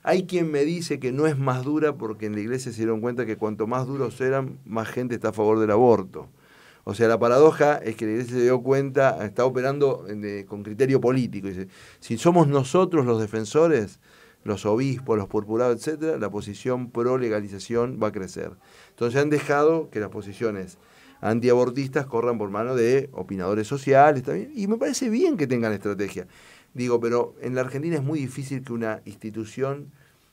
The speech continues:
se arrogue, este, la capacidad de ser rectora moral, y menos en una alianza como la nuestra, como Cambiemos, que es una alianza plural,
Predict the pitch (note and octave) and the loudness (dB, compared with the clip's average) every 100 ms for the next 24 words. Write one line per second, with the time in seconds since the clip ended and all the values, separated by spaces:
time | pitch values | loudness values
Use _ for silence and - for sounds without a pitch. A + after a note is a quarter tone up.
0 | _ - G#2+ A2+ B2+ B2+ B2+ C3 - G2 | _ -4 -2 2 2 4 2 0 -4 -12
1 | F#2 G2+ G2 F#2+ G2 F#2+ A#2+ A#2+ A#2+ G#2+ | -10 -8 -6 -6 -8 -6 -6 -4 -6 -4
2 | G2+ - C3 B2 G#2+ G#2 G2+ F2+ - F3 | -6 -4 -2 -2 -2 -4 -4 -8 -10 -2
3 | G3 F#3+ F#3+ - - - - A2 B2+ B2+ | 0 2 0 -4 -16 -20 -8 -4 0 4
4 | C3+ C3+ C3 G#2+ G#2 G#2+ C3 C3 C3 F#2 | 4 4 2 0 0 2 0 -2 -4 -8
5 | F#2 F2+ G2 A#2 A#2 G2+ E2+ F#2+ F#2+ G2+ | -8 -8 -4 -2 -2 -6 -12 -10 -8 -6
6 | G#2 G2 F2+ G2+ G2 A2 A2+ A2+ A2 | -6 -8 -10 -6 -2 0 2 0 -2